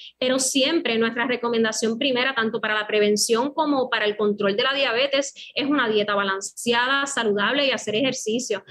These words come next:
Así que el, el que empecemos medicamentos, esto no quita la importancia de seguir una dieta saludable y balanceada.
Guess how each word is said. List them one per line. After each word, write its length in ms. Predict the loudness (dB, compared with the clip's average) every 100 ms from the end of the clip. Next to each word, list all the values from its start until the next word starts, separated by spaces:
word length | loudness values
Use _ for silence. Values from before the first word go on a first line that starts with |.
| -14 -6
Así 300 | -2 -2 0
que 300 | -2 -4 -2
el, 240 | 0 0 0
el 200 | 0 0
que 300 | 0 0 0
empecemos 500 | 0 -2 -4 -2 0
medicamentos, 880 | 2 0 0 -2 0 0 0 0 0
esto 320 | -4 -2 0
no 340 | 2 4 2 0
quita 240 | -2 0
la 60 | -2
importancia 800 | 0 -2 0 -2 0 0 -2 -2
de 300 | -2 0 -4 -6
seguir 280 | -2 2
una 140 | 2 4
dieta 240 | 2 0
saludable 440 | -2 0 2 2 2
y 40 |
balanceada. 580 | 2 0 -2 -4 -10